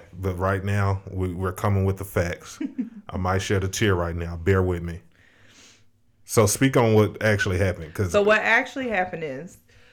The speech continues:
Speaker 2: this first grader in this elementary school apparently was being disrespectful to his teacher, yelled at her, and then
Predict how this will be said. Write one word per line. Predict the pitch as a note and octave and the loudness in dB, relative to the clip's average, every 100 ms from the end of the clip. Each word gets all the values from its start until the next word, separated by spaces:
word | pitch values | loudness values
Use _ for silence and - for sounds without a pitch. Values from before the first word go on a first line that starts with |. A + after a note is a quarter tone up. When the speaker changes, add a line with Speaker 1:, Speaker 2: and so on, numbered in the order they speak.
| _ | _
Speaker 2:
this | F3+ F3+ F#3+ G3 - - _ _ _ | -10 -4 -4 -4 -8 -20 _ _ _
first | B3+ C4+ - | 2 2 -2
grader | F3 E3+ D3 D#3 G3 - - - | -4 -2 -4 -6 -10 -18 -20 -14
in | F3 F3+ | -10 -8
this | G3+ | -4
elementary | A#3 A#3 A3 F#3+ F3 D#3+ | -2 -2 -4 -6 -8 -14
school | - D#3 D3+ | -10 -6 -6
apparently | - - A3 A3+ G#3 G#3+ | -8 -6 -4 -4 -4 -6
was | F#3 | -8
being | F3+ G3 - G3+ | -12 -12 -8 -6
disrespectful | G#3 A3 A3+ G#3+ G#3+ | -8 -10 -10 -8 -8
to | G#3 | -10
his | |
teacher, | G3+ F#3 F3+ | -10 -8 -6
yelled | E3+ E3 E3+ | -4 -4 -2
at | E3+ | -2
her, | E3+ D#3+ | -2 -2
and | - E3 D#3+ | -4 -6 -6
then | D#3 D#3 | -6 -8